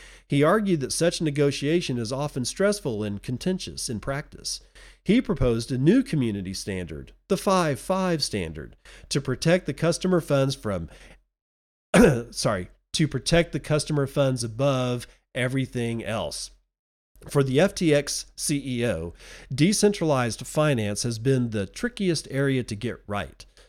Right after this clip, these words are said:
He proposed a rough regulatory heuristic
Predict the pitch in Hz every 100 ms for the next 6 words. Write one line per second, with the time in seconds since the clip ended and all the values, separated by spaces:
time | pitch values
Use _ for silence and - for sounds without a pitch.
0 | _ - 156 160 131 147 147 117 110 92
1 | 85 101 151 165 - _ 131 135 139 135
2 | 143 127 - 107 107 135 - 127